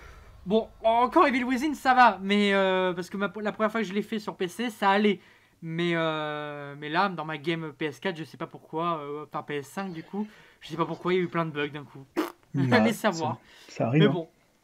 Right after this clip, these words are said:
Speaker 1: du coup, bah, si vous voulez faire les jeux, moi, je vous le conseille vraiment, en plus, si vous êtes fan de Survival Horror, mais allez-y, allez-y, c'est vraiment des pépites. Surtout
Speaker 2: Mais
Speaker 1: le
Speaker 2: et,
Speaker 1: premier,
Speaker 2: et même,
Speaker 1: je trouve.
Speaker 2: et même, je trouve l'histoire très intéressante, et
Speaker 1: Mm.
Speaker 2: comme je vous l'ai expliqué, le deux est très accessible.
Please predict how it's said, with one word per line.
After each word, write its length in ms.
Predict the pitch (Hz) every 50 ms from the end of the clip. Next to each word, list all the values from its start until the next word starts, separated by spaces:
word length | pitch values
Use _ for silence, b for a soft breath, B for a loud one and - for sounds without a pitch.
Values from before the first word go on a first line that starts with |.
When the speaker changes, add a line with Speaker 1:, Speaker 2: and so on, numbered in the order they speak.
| _ _ -
Speaker 1:
du 180 | 165 196 302
coup, 220 | - - 339 370 349
bah, 420 | 254 233 262 262 254 254 254 254
si 200 | 226 - - 392
vous 80 | 359 330
voulez 180 | 311 294 294
faire 140 | 220 285 254
les 100 | 233 233 226
jeux, 180 | 233 285 285
moi, 140 | 269 254 240
je 140 | 220 208 220
vous 140 | 208 196 202
le 60 | 202
conseille 340 | 208 226 226 220 - 233 220
vraiment, 300 | 190 214 214 226 240 240
en 20 |
plus, 160 | 214 - 185
si 160 | 180 - -
vous 120 | 156 139 147
êtes 120 | 151 135
fan 200 | - - 208 185
de 80 | 175 156
Survival 520 | 143 - - 175 175 170 151 156 160 160
Horror, 340 | 160 151 156 175 175 165 b b b b b b b
mais 180 | 151 156 160 - _ _
allez-y, 800 | - 262 269 262 240 240 240 233 220 190 190 208 233 233 240 240 - _ _ _ - 190
allez-y, 400 | 214 214 208 214 196 180 220 220
c'est 160 | - - 170
vraiment 360 | 156 160 185 196 208 220 214
des 140 | 170 165 160
pépites. 460 | - 196 202 - 202 220 - - _ b b b b b b
Surtout 200 | - - 151 151
Speaker 2:
Mais 80 | 147 139
Speaker 1:
le 120 | 147 147
Speaker 2:
et, 40 | 156
Speaker 1:
premier, 200 | 160 214 - 151
Speaker 2:
et 20 |
même, 200 | 170 202 202 170
Speaker 1:
je 40 | 131
trouve. 280 | 117 - - 190 208 214 - _ _ _ _ _ _ _ _ _
Speaker 2:
et 80 | - 131
même, 220 | 151 175 180 160
je 60 | 135 135
trouve 240 | - - 165 160
l'histoire 320 | 151 131 131 - - 147 131
très 160 | - - 151
intéressante, 540 | 147 139 - 143 123 120 - 151 156 170 170 -
et 180 | 110 233 - -
Speaker 1:
Mm. 840 | - - - 180 170 156 - _ _ _ _ _ _ _ _ -
Speaker 2:
comme 140 | - 160 143
je 60 | 139
vous 60 | 143 139
l'ai 80 | 131
expliqué, 400 | 117 - - 120 113 - 143 147
le 120 | 143 120 113
deux 140 | 113 135
est 120 | 123 120 -
très 160 | - - 143
accessible. 500 | 131 123 - 131 120 - 131 135 147